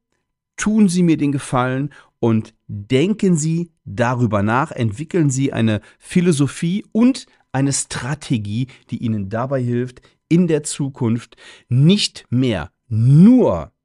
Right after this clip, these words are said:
und ausschließlich auf einen Funnel zur Mitarbeitergewinnung angewiesen zu sein. So, das war's für heute. Vielen Dank, dass Sie dabei waren. Und wenn Sie sagen,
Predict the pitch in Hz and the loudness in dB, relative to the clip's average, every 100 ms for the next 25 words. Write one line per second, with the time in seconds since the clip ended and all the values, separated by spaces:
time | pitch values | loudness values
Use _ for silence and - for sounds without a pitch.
0 | _ _ 131 127 - 120 117 - - 170 | _ _ 0 0 0 -2 -2 -4 -2 0
1 | 190 214 - - 95 90 - - - - | 2 0 -2 -4 -8 -12 -18 -20 -20 -10
2 | - 104 113 95 - - - 147 156 156 | -4 -2 0 -2 -2 -10 -6 -2 2 2
3 | 156 156 _ - - 98 101 131 - 117 | 0 -6 _ -8 -4 0 0 0 -4 -4
4 | 104 101 110 104 90 98 95 92 90 _ | -4 -4 -4 -4 -4 -4 -4 -6 -10 _
5 | _ _ 107 107 90 87 80 82 - 85 | _ _ -4 -4 -4 -6 -8 -10 -12 -14
6 | 62 71 - _ - 110 - _ _ _ | -14 -14 -20 _ -8 -6 -8 _ _ _
7 | _ 98 - 104 87 - 92 120 139 165 | _ -8 -6 -6 -6 -6 -2 -2 0 -2
8 | 160 _ - - 175 147 131 127 127 104 | -4 _ -18 -6 -4 -4 -4 -8 -10 -10
9 | 104 98 104 135 143 151 151 117 110 117 | -6 -4 -2 0 2 0 0 0 0 0
10 | 110 104 117 120 123 | 0 -2 0 0 -2